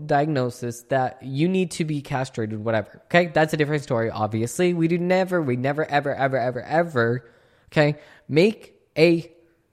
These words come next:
rule and regulation for the, um, for the lower class, for s-, uh, the lower group of people. We're not going to allow transgenders going to, <coughs> okay, the other bathroom because of the fact that there's only w-,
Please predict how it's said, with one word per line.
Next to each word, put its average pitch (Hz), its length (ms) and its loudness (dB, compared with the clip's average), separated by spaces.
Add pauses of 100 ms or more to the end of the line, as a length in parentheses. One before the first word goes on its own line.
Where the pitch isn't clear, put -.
(200)
rule 160 340 4
and 196 140 2
regulation 127 720 0
for 120 540 0 (160)
the, 120 340 0 (480)
um, 110 460 -4 (280)
for 147 180 0
the 131 120 2
lower 110 260 -2
class, 123 400 2 (300)
for 135 200 -2
s-, 135 320 -10
uh, 135 200 2
the 120 200 0
lower 123 300 2
group 113 240 -4
of 101 100 -8
people. 135 420 -4
We're 151 140 0
not 165 200 -4
going 170 220 -6
to 147 160 -6
allow 120 380 0 (260)
transgenders 165 680 -2
going 127 320 -2
to, 117 300 -8 (360)
<coughs> 135 140 -2 (480)
okay, 165 180 2
the 151 200 0
other 143 160 2
bathroom 147 380 0
because 135 300 -2
of 117 300 0
the 127 220 -6
fact 123 260 0
that 120 100 -4
there's 120 180 -4
only 113 180 -4
w-, 110 180 -6